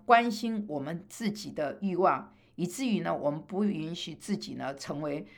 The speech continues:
这个世界上的这种污秽。意思就是说，啊，我们不愿意为了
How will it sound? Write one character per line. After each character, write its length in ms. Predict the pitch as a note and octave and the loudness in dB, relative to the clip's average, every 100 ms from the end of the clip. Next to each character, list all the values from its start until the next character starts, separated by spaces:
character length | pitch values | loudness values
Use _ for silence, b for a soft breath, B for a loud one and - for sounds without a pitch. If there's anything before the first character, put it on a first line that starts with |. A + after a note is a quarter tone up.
| B | B
这 100 | - | -2
个 140 | G3+ F3 | 2 2
世 320 | - - A3 | -2 -4 -4
界 240 | G#3+ F#3 | 2 2
上 340 | F3 G3+ E3 D#3+ | 4 2 0 0
的 300 | C#3+ C3+ A2+ | 0 0 -2
这 180 | - F3+ | 0 0
种 300 | D#3 - - | 0 -6 -2
污 280 | F#3 F#3 F#3 | 0 2 0
秽。 400 | - F3+ C3+ - - _ _ _ _ _ | 0 0 0 -4 -16 _ _ _ _ _
意 100 | D4 | 2
思 160 | C#4 B3+ | 2 0
就 160 | C4 | -2
是 160 | G#3+ A#3 | -2 -4
说， 580 | G#3 B3+ A#3+ A#3+ A#3+ B B B _ - | 2 8 10 8 4 B B B _ 2
啊， 680 | F3+ F3 E3+ E3 E3 E3+ F#3 G#3 - _ _ _ _ | 6 6 6 4 2 -2 -8 -12 -20 _ _ _ _
我 200 | F3+ F3+ | 8 8
们 300 | F#3+ A#3 G#3 | 8 4 2
不 200 | G3+ G#3 | 2 2
愿 340 | G#3+ C#4 C#4 | 4 4 4
意 400 | C4+ C4+ F#3 - - _ _ - | 2 2 0 -4 -16 _ _ 2
为 320 | A#3 D4 B3+ | 6 8 8
了 540 | G3+ F3 D3 - - | 8 8 6 2 -8